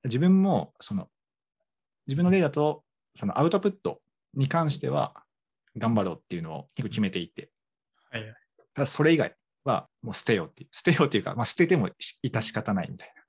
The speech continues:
Speaker 1: な。
Speaker 2: うん。
Speaker 1: っていうメリハリは結構つけてた。
Speaker 2: 全部をこう、百にしないって感じだね。
Speaker 1: うん。
Speaker 2: で、まあ、百にできないし。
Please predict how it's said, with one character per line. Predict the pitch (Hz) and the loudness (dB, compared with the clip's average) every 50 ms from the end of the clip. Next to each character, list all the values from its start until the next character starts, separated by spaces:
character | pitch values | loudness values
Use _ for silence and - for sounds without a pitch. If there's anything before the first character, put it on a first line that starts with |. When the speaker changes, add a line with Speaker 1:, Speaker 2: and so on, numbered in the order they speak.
| _ _ _ _ _ _ - | _ _ _ _ _ _ -4
Speaker 1:
な。 | 131 | -4
Speaker 2:
う | 117 | -4
ん。 | 110 110 110 | -4 -8 -14
Speaker 1:
っ | - _ _ _ _ _ _ | -20 _ _ _ _ _ _
て | 147 | 0
い | 143 | 2
う | 131 | 2
メ | 131 127 | 2 4
リ | 135 135 | 4 4
ハ | 127 139 | 4 4
リ | 135 131 | 2 2
は | 131 127 | 2 0
結 | - 113 - _ | -2 -4 -8 _
構 | _ - 87 85 - - | _ -10 -10 -10 -10 -12
つ | - | -10
け | - - - | -12 -10 -10
て | - - | -12 -14
た。 | - - - _ _ _ _ _ _ _ _ _ _ _ _ _ _ _ _ _ _ _ _ _ _ _ _ _ _ _ _ _ _ | -16 -18 -18 _ _ _ _ _ _ _ _ _ _ _ _ _ _ _ _ _ _ _ _ _ _ _ _ _ _ _ _ _ _
Speaker 2:
全 | 143 151 151 131 | 0 2 4 4
部 | 120 117 | 4 2
を | 110 107 104 107 - | 2 0 0 -2 -4
こ | - 123 110 107 110 110 | -4 -2 -2 -2 -4 -6
う、 | - | -6
百 | - - 139 - 131 | -6 -6 0 0 0
に | 117 117 110 | 0 0 -4
し | - - - | -6 -4 -4
な | 117 | -4
い | 110 | -4
っ | |
て | - 127 | -2 -4
感 | - - | -6 -6
じ | - - | -8 -10
だ | 147 | -12
ね。 | 143 131 135 - _ _ _ _ - | -12 -12 -12 -14 _ _ _ _ -4
Speaker 1:
う | 104 | -2
ん。 | 92 90 87 87 87 87 104 - _ _ - | -2 -2 -4 -6 -10 -14 -16 -20 _ _ -6
Speaker 2:
で、 | - 120 | -4 -2
ま | 117 113 | -2 0
あ、 | |
百 | 107 131 127 151 | -2 0 2 2
に | 131 | 2
で | 117 117 | 2 2
き | - 143 | 2 2
な | 123 | 2
い | - - | 2 0
し。 | - - 139 - | -6 -10 -12 -14